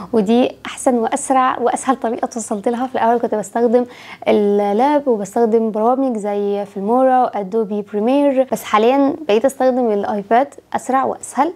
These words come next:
والآيباد أنا بستخدم آيباد برو إم وان، أنا بستخدم نص تيرا، مع ذلك بواجه مشاكل في المساحة، ده طبيعي جدًا. فبيكون معايا هارد خارجي، فبحاول إن أنا أنقل عليه أول بأول الفيديوهات، بحيث إنه يكون دايمًا معايا مساحة في الآيباد.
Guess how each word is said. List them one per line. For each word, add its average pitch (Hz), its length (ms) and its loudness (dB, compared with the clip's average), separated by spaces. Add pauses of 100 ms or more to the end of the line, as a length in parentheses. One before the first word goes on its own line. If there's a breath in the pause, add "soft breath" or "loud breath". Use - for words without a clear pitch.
(120)
والآيباد 226 640 2
أنا 233 140 -4
بستخدم 226 400 -4
آيباد 208 500 -2 (120)
برو 247 160 4
إم 214 360 -4
وان، 220 180 0 (320 loud breath)
أنا 220 80 -2
بستخدم 226 340 0
نص 226 200 -2
تيرا، 226 460 0
مع 196 120 -2
ذلك 226 380 -2 (400)
بواجه 214 400 2
مشاكل 202 500 -4
في - 100 -14
المساحة، 196 540 -8
ده 196 120 -4
طبيعي 190 480 -4
جدًا. 254 180 -2 (240 loud breath)
فبيكون 208 420 -2
معايا 254 220 0
هارد 262 360 2
خارجي، 254 460 2 (120)
فبحاول 220 520 2
إن 247 60 0
أنا 254 160 2
أنقل - 340 -2
عليه 214 300 0
أول 233 140 2
بأول 233 300 -2
الفيديوهات، 220 720 -2
بحيث 226 380 -2
إنه 220 180 0
يكون 226 280 0
دايمًا 226 280 2
معايا 208 300 -4
مساحة 214 320 -4
في - 100 -16
الآيباد. 202 460 -4